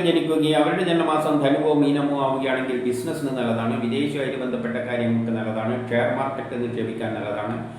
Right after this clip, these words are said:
പൊതുപ്രവർത്തനങ്ങൾക്കെല്ലാം പറ്റിയതാണ്. സമൂഹത്തിൽ ഒരു അംഗീകാരമെല്ലാം കിട്ടും. കിട്ടേണ്ട പണം എളുപ്പത്തിൽ കിട്ടും. സഹോദരാദികൾക്കെല്ലാം നല്ലതാണ്. ദാമ്പത്യപരമായിട്ട് നല്ലതാണ്. വിവാഹം അന്വേഷിക്കുന്നുണ്ടെങ്കിൽ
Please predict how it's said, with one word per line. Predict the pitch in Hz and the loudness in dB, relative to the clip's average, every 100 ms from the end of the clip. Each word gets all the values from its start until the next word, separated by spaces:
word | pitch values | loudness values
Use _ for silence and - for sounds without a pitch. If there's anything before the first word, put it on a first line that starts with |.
| - - - | -16 -18 -8
പൊതുപ്രവർത്തനങ്ങൾക്കെല്ലാം | 131 170 165 151 139 131 127 120 123 120 117 | 0 2 4 4 4 2 0 -2 0 2 2
പറ്റിയതാണ്. | 113 113 107 113 113 | 2 0 -2 -2 -2
സമൂഹത്തിൽ | 131 123 120 123 123 117 | 0 0 0 -2 0 0
ഒരു | 110 | 0
അംഗീകാരമെല്ലാം | 113 117 113 113 110 107 107 | 0 0 2 0 0 0 -2
കിട്ടും. | 110 123 - 117 | -4 -4 -4 -4
കിട്ടേണ്ട | 113 123 120 | -4 -4 0
പണം | 117 113 113 107 | 0 0 0 -2
എളുപ്പത്തിൽ | 101 117 113 113 | -2 -4 -4 -4
കിട്ടും. | 113 - 120 | -6 -6 -8
സഹോദരാദികൾക്കെല്ലാം | - 113 113 113 113 110 104 101 101 98 95 92 | -4 -2 0 0 0 -2 -2 -6 -6 -6 -6 -6
നല്ലതാണ്. | 92 95 98 117 - - - - - 117 | -6 -6 -4 -6 -6 -10 -14 -18 -16 -2
ദാമ്പത്യപരമായിട്ട് | 113 123 - 180 180 175 165 151 135 127 | 2 4 4 2 2 4 4 4 2 2
നല്ലതാണ്. | 120 113 110 110 110 | 0 0 0 -2 -2
വിവാഹം | 110 117 139 147 147 123 | 0 2 2 2 2 2
അന്വേഷിക്കുന്നുണ്ടെങ്കിൽ | 113 113 113 113 98 98 95 110 147 | 2 2 2 -2 -6 -6 -6 -4 -4